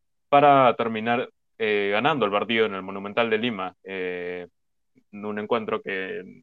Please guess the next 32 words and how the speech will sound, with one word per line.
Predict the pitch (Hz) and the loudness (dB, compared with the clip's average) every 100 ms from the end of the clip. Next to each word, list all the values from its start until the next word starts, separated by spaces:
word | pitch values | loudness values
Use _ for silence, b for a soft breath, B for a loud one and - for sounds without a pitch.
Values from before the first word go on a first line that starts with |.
| _ _ | _ _
decimos | 101 - 110 98 | -14 -10 -10 -6
por | 110 | -6
primera | 110 113 117 120 | -4 -2 0 0
vez, | 117 _ _ _ _ _ | -2 _ _ _ _ _
se | - 156 | -2 -2
jugó | 135 127 | 0 4
a | 131 | 4
las | 120 135 | 4 -2
ocho, | 131 127 120 _ 110 | -2 -2 -2 _ -4
eh, | 107 104 - _ | -2 -2 -6 _
por | 131 120 | -2 0
la | 104 | 0
octava | - 127 | 0 -2
jornada | 120 107 117 | -2 -4 -2
del | 110 104 | -2 -4
torneo | 110 113 | -6 -6
Apertura, | 107 110 151 151 151 _ _ _ - | -6 -4 2 2 2 _ _ _ -2
con | 196 180 | -2 2
goles, | 143 147 151 151 - _ _ 117 | 4 4 4 0 -6 _ _ -4
eh, | 113 | -2
sendos | 107 139 135 127 127 | -2 -2 0 0 2
de | 113 - | 2 2
Alex | 131 131 - | 0 0 -2
Valera, | 117 127 160 143 | -2 2 2 0
un | 113 | 0
doblete | 107 131 165 135 110 | -2 -2 -4 -6 -12
que | 92 | -12
sigue, | - 113 104 95 90 90 | -10 -6 -4 -6 -10 -10
sigue | 123 110 | -8 -6
en | 104 | -6
buena | 107 | -6
forma, | - 170 123 98 | 0 0 0 -8